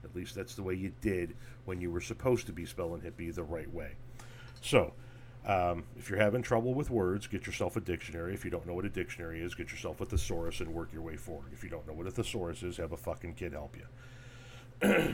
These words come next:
<clears throat> Anyway, now that we've done all the pimpage for the week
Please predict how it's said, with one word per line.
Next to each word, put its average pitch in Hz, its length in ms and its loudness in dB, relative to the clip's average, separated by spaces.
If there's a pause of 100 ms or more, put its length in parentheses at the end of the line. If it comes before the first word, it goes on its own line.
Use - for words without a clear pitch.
<clears throat> - 40 2 (580)
Anyway, 110 280 8 (260)
now 98 180 8
that 98 100 2
we've 92 160 2
done 90 180 2
all 85 140 0
the 78 80 -6
pimpage 110 400 2
for - 140 -4
the 104 80 0
week 104 240 0